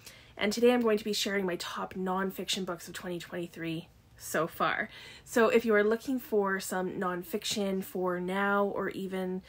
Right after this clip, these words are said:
uh, to plan for Nonfiction November, then you have come to the right place.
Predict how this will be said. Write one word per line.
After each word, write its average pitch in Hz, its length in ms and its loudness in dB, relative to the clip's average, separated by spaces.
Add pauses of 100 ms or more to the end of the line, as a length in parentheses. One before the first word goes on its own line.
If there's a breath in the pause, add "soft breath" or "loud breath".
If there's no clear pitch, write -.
(340 loud breath)
uh, 175 140 -6
to 196 160 -12
plan 190 380 -4
for 220 120 -4
Nonfiction 185 580 -2
November, 185 720 -2 (100)
then 175 460 -6
you 175 260 -6
have - 400 -10
come 254 440 -2
to - 140 -12
the 226 60 0
right 190 260 0
place. - 600 -6